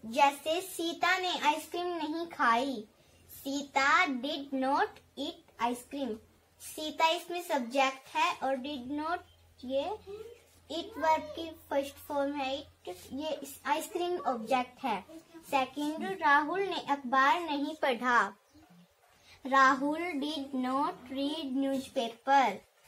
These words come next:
राहुल सब्जेक्ट है, did not, did not, read वर्ब की फर्स्ट फॉर्म है, न्यूज़पेपर ऑब्जेक्ट है।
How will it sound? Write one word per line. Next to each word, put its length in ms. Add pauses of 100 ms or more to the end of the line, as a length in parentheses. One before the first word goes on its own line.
(300)
राहुल 380
सब्जेक्ट 800
है, 160
did 400 (100)
not, 180 (260)
did 300
not, 180 (960)
read 340 (140)
वर्ब 340
की 100
फर्स्ट 360
फॉर्म 500
है, 300 (580)
न्यूज़पेपर 720
ऑब्जेक्ट 680
है। 260